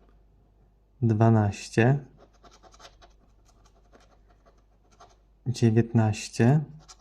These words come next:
Osiem. Piętnaście. I siedemnaście.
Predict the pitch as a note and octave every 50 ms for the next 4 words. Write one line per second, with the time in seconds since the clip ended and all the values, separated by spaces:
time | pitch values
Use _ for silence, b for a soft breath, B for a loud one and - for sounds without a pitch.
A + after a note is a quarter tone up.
0 | _ _ _ _ _ _ _ _ _ - _ _ _ - _ _ _ _ _ _
1 | _ _ - _ _ _ _ _ _ _ _ _ _ - - _ - - _ _
2 | _ _ _ _ _ _ _ _ _ _ _ _ _ _ _ _ _ _ _ _
3 | _ _ - B2 A#2+ A#2 A#2 A2+ - - - A#2 A#2 B2 C#3+ E3 E3+ - - -
4 | _ _ _ _ _ _ _ _ _ _ _ _ _ _ _ _ _ - - -
5 | _ _ _ _ _ _ _ _ _ _ _ _ _ - _ _ - - _ _
6 | _ _ _ _ _ _ _ _ _ _ _ _ - - _ _ _ _ _ _
7 | _ _ _ _ _ _ _ _ _ _ _ _ _ _ _ _ - - - _
8 | _ - - - B2 A#2 - - - B2+ B2 A#2 A2+ A2 - - - - - B2+
9 | B2+ C#3+ D#3 D#3+ - - - - _ _ _ _ - - _ _ _ _ - -
10 | - - _ _ _ _ _ _ _ _ _ - - C3 C#3+ D3 D3 - - -
11 | - _ _ _ _ _ _ _ _ _ _ _ _ _ _ _ _ _ _ _
12 | - - - - - B2 A2+ A2+ A#2 A#2 A#2 B2 B2 B2 A#2+ A2 G2+ - - -
13 | - - - - - -